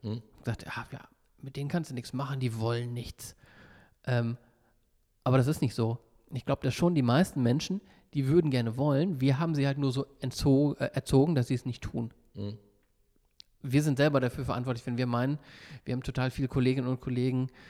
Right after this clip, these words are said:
Speaker 2: oh, mit denen Digitalisierung brauchen wir gar nicht drüber reden, dann liegt das jetzt nicht wirklich an den Leuten, sondern es liegt halt daran, dass wir sie so gemacht haben im Laufe der Jahre und Jahrzehnte.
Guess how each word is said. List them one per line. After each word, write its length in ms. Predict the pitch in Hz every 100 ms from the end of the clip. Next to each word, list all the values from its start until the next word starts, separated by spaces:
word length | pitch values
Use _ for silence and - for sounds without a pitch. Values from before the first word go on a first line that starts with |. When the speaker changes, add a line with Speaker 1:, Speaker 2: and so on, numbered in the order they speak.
| - 135 _
Speaker 2:
oh, 140 | - 110
mit 180 | 113 117
denen 180 | 127
Digitalisierung 600 | 123 113 123 120 120 156
brauchen 140 | 139 131
wir 60 | 131
gar 80 |
nicht 140 | 131 -
drüber 200 | 127 120
reden, 260 | 123 165
dann 180 | 139 123
liegt 180 | 127 -
das 120 | 120
jetzt 220 | 135 -
nicht 180 | 135 - - _
wirklich 320 | 143 135 - 135
an 80 |
den 100 | 123
Leuten, 340 | 120 120 123 156
sondern 380 | 123 123 123 131 - - - _ _ _ _ _ -
es 160 | 127
liegt 180 | 127 -
halt 100 | 123
daran, 540 | 117 113 120 127 160 - _ _ _ _ _ _ - _
dass 200 | 123 -
wir 80 | 120
sie 100 | 113
so 160 | 120 117
gemacht 300 | 120 123 -
haben 260 | 117 120 - _ _ -
im 120 | 131
Laufe 300 | 120 120 -
der 300 | 120 117 113
Jahre 320 | 127 117 117
und 120 | 123
Jahrzehnte. 520 | 120 - 123 113 123